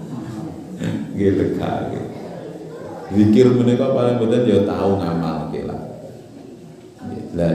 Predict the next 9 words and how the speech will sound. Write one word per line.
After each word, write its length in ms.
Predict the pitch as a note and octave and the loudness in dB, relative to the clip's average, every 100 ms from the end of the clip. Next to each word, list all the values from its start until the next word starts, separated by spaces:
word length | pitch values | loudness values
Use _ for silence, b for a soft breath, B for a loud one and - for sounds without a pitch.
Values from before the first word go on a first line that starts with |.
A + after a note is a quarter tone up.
| E2+ | 2
ilaha 320 | E2 D#2 D#2 D#2+ | 2 2 0 -2
illa. 220 | - - B2 | -4 -4 -2
Apa 240 | A#2 B2+ B2 | 2 6 6
sedaya 320 | - G#2+ - | 4 6 6
to 160 | - - | 6 2
nggih? 160 | - - - - - G2+ - | 0 -2 -6 -8 -12 -12 -8
La 160 | - - - | -8 -6 -4
ilaha 320 | D#2+ D#2+ D2+ - | -4 -4 -6 -6
illallah 760 | - E2 E2+ E2+ E2 D#2+ D#2+ | -6 -4 -2 0 0 2 0